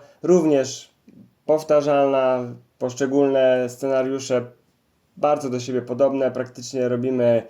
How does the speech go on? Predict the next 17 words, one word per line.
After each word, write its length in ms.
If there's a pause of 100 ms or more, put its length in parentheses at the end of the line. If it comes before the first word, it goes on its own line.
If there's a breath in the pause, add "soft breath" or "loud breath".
(340 loud breath)
w 100
kółko 320
to 160
samo. 680
Figurki 880 (160)
fajne, 680
natomiast, 840
y, 320
ostatecznie 580
okazuje 460
się, 240
że 460
zbędne, 680
ponieważ 420
na 340
samej 580
planszy 840